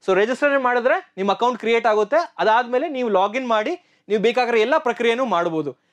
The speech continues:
ನಿಮ್ಮ ಪರ್ಸನಲ್ ಡೀಟೇಲ್ ಎಂಟರ್ ಮಾಡೋದು, ಡಾಕ್ಯುಮೆಂಟ್ ವೆರಿಫಿಕೇಶನ್ ಎಲ್ಲ ಆಗುತ್ತೆ. So, ಇದಕ್ಕೆಲ್ಲ ಮುಂಚೆ ನೀವು ಕೆಲವೊಂದು ಡಾಕ್ಯುಮೆಂಟ್ ನಿಮ್ಮ ಕೈಯಲ್ಲಿ ಇಡಬೇಕು.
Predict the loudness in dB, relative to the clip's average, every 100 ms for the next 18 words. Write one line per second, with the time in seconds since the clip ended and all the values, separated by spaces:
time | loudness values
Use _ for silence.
0 | _ -6 -2 2 2 2 -2 0 0 0
1 | 2 0 0 0 0 0 2 2 0 -4
2 | _ -2 -2 0 -2 0 0 0 0 0
3 | 0 -2 -6 _ _ 2 2 2 -2 _
4 | _ _ 0 0 2 0 0 0 2 2
5 | 2 0 2 -2 -2 -6 -4 0 2 4
6 | 2 2 0 2 0 0 0 0 0 0
7 | 0 2 2 2 0 -4